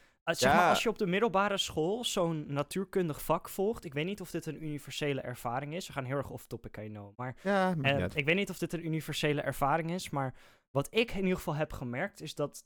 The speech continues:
Speaker 1: de dingen die mij het meeste bijstaan, de dingen zijn die niet in de lesstof zaten. En een van die dingen is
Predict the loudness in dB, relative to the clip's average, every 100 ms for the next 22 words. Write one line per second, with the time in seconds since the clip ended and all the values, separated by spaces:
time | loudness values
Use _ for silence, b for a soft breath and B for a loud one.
0 | _ -8 -6 -2 -2 -2 -4 -2 -4 -2
1 | -4 -4 -4 -2 -2 0 -2 -2 -6 b
2 | b b -6 -2 0 0 -2 -2 -2 -4
3 | -4 -4 b b _ _ -8 -6 -6 -2
4 | -2 -2 -4 -8 -10 -14 -16 _ _ _
5 | -2 0 -2 -8 _ -20 -20 _ 2 4
6 | 0 0 2 2 0 -2 -4 -6